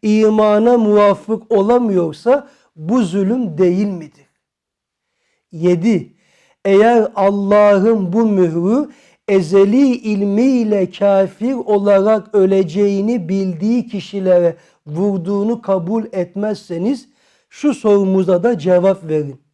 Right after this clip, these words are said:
Allah bu mührü neye göre vurmaktadır? Eğer gücünüz yetiyorsa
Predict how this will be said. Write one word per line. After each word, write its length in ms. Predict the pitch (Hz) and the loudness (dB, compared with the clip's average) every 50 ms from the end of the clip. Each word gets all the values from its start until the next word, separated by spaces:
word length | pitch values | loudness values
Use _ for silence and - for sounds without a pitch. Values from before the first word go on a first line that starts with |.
| _ _ _ _ _ _ _ - | _ _ _ _ _ _ _ -2
Allah 600 | 196 196 202 196 196 190 190 180 170 160 147 147 | -2 0 0 -2 -2 0 0 0 0 -2 -6 -6
bu 120 | 185 214 208 | -6 -4 -2
mührü 680 | 190 180 170 165 151 139 156 160 175 208 262 302 - - _ _ _ _ _ - | -2 -2 -2 -4 -4 -6 -6 -4 -2 0 0 -2 -4 -8 _ _ _ _ _ -12
neye 520 | 180 170 170 180 185 180 185 214 226 226 | -8 -4 -2 0 2 2 2 2 2 2
göre 380 | 185 147 180 175 170 170 180 175 | 0 0 0 0 0 2 0 0
vurmaktadır? 840 | 160 147 151 143 147 143 135 127 - _ _ - - - _ _ _ _ _ _ _ _ _ _ _ _ _ _ _ _ _ _ _ _ _ _ _ _ _ _ _ | 0 -2 -8 -8 -8 -10 -10 -12 -14 _ _ -20 -20 -20 _ _ _ _ _ _ _ _ _ _ _ _ _ _ _ _ _ _ _ _ _ _ _ _ _ _ _
Eğer 340 | 220 220 220 214 208 196 180 | -2 0 2 2 4 4 2
gücünüz 720 | 170 147 147 196 214 165 147 175 185 180 170 160 147 143 | 2 0 -2 -4 -4 -4 -2 -2 0 0 0 -2 -2 -2
yetiyorsa 920 | 160 170 165 170 196 202 185 160 147 127 - - - 196 220 254 277 262 | -2 -2 -2 -2 -2 -2 -2 -2 -2 -4 -8 -10 -4 -2 0 0 0 -2